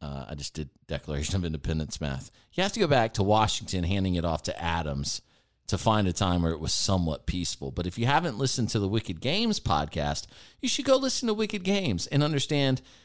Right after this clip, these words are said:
that there has been, you know, uh, nefariousness afoot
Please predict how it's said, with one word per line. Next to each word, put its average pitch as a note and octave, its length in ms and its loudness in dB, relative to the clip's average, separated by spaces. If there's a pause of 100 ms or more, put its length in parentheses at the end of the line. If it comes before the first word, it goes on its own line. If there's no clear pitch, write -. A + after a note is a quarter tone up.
(140)
that C#3 180 0
there F#3 160 2
has F3 240 2
been, C3+ 600 6 (360)
you E3 140 2
know, G2 440 6 (120)
uh, A#2 1080 4
nefariousness C#3 1000 4
afoot C#3+ 600 2